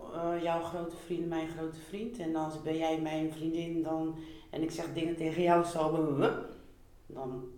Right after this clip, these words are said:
kan ik hem ook tegen hem ook zo zeggen hoor." "Ja, maar dat mag niet." Ik zeg, "Wie zegt dat?" Hij zegt, "Dat is mijn relatie tussen God en, en hem." Ja, en dan, eh, krijg ik misschien wel een onzichtbare, eh,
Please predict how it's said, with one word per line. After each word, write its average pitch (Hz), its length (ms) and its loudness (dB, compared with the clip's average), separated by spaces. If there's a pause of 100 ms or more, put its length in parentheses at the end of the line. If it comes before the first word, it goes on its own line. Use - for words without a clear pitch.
(120)
kan 123 140 -6
ik 117 100 -10
hem 127 100 -8
ook 127 140 -8
tegen 139 240 -6
hem 175 280 -4
ook 196 140 -6
zo 160 180 -4
zeggen 139 260 -8
hoor." - 160 -6 (460)
"Ja, - 280 -8
maar 277 100 -2
dat 285 180 -2
mag 294 260 -2
niet." 277 240 2
Ik - 680 -14
zeg, 240 100 -4
"Wie 254 120 -4
zegt - 260 -4
dat?" 233 300 -6 (720)
Hij - 100 -8
zegt, 220 140 -2
"Dat 220 120 2
is 170 100 -4
mijn 196 240 0
relatie 175 640 -6
tussen 160 440 -12 (180)
God 180 300 -8 (500)
en, 139 400 -8 (680)
en 147 220 -6
hem." 139 400 -6 (880)
Ja, 160 180 0
en 139 140 -2 (140)
dan, 135 100 -2
eh, 139 140 -2 (280)
krijg 147 180 -8
ik - 60 -10
misschien 147 240 -6
wel 143 100 -2
een 143 60 -4
onzichtbare, 147 600 -6
eh, 143 200 -4